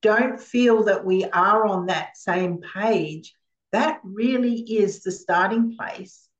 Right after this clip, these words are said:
And that is the only window we're going to have to influence our children's hearts, is by having a relationship with them and for them to see us as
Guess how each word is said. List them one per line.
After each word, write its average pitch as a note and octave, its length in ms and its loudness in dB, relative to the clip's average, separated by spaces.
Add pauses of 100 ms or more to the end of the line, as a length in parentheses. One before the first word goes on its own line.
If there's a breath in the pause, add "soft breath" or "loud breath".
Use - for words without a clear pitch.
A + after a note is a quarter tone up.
(380)
And F#3+ 180 0
that A3 180 4
is G#3+ 160 -2
the G#3+ 220 -8 (140)
only G3+ 680 0 (400)
window A3+ 520 2
we're F#3 200 0
going F3+ 320 0 (120)
to F#3 80 -6
have F#3 520 -2
to A#3 240 -6
influence G#3 680 -8 (400)
our F#3+ 200 2
children's F3+ 680 -4
hearts, - 400 -4 (380)
is A3 260 4
by F#3+ 200 2
having G3 380 0
a F#3 80 -2
relationship G3+ 840 -2
with F3+ 240 -4
them E3+ 340 -6 (360 soft breath)
and A3+ 260 2
for G3+ 240 2
them G3 460 2
to G#3 120 -2
see A3+ 400 2
us F3+ 460 -2 (400)
as F#3+ 680 0